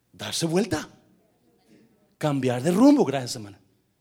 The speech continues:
Cuando alguien se arrepiente, ya no hace lo mismo, cambia de rumbo.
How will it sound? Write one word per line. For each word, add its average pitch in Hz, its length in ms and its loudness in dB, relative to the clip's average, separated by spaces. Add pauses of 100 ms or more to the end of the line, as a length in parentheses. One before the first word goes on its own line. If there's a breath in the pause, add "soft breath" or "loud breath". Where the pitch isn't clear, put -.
(880)
Cuando 156 300 -4
alguien 262 380 2
se - 100 0
arrepiente, 240 460 0
ya 160 180 -4
no 190 240 -4
hace 180 260 -6
lo 170 140 -4
mismo, 170 680 -8 (960 loud breath)
cambia 190 420 -2
de 180 100 -2
rumbo. 180 520 -2